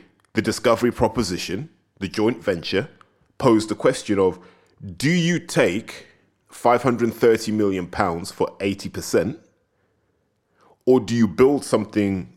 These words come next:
with Discovery and the muscle they have that could be worth four or five billion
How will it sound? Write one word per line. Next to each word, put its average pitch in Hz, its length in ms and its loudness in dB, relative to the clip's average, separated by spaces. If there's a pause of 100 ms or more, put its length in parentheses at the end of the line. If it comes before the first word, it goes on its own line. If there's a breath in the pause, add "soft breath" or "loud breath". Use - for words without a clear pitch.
with 104 220 -2
Discovery 101 800 -8
and 92 140 -2
the 90 80 2
muscle 98 440 -2
they 104 180 2
have 85 360 -8 (1600)
that 113 280 0
could 107 180 2
be 113 120 4
worth 110 600 2 (100)
four 113 260 4
or 101 60 2
five 107 400 0
billion 101 580 2